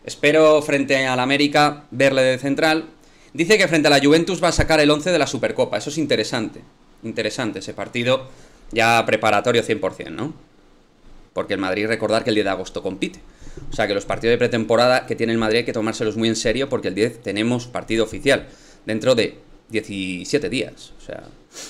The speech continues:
percibo cierto optimismo con Hazard, el cual yo tampoco sé en qué sus-, se sustenta, amigo. Yo no tengo nada encima de la mesa que me diga futbolísticamente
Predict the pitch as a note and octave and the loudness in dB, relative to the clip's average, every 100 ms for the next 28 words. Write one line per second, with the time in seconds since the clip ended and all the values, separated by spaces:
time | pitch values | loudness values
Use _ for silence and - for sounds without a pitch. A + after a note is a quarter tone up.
0 | - _ _ _ - - _ A#2 A#2 D#3 | -20 _ _ _ -20 -20 _ -2 2 4
1 | F3 F3+ - D3+ D#3+ F3+ - C#3 D#3 D#3+ | 4 2 0 4 4 2 0 4 4 4
2 | F3+ C#3 A2 - A#2 - - _ _ _ | 0 0 0 0 -2 -2 -12 _ _ _
3 | _ _ _ _ - _ _ _ - _ | _ _ _ _ -20 _ _ _ -20 _
4 | _ - A2 G#2+ B2 C#3+ C#3+ C3+ A#2+ D3 | _ -8 -6 0 4 4 4 2 0 -2
5 | C#3 A#2 B2 A2 - G#2+ - G#2+ G2 G#2+ | -2 -4 -4 -6 -8 -12 -8 -8 -8 -8
6 | C#3+ B2 G#2+ A#2+ F2+ - - G2+ C3+ C3 | -4 -2 0 -2 -4 -10 -10 0 2 4
7 | C3+ C#3+ - - _ C#3+ B2+ G#2+ - B2 | 2 0 -4 -20 _ -2 0 -2 -2 -2
8 | C#3+ B2+ A#2+ C#3+ C#3+ C3 B2 D3 D#3 G3+ | 0 0 0 0 2 2 2 0 -2 -4
9 | F#3 - B2 A#2+ C#3 A2+ B2 A#2 C3+ C#3+ | -4 -4 -2 0 -2 -2 0 4 4 2
10 | D3 C3 C3+ D3 - | 0 0 2 0 0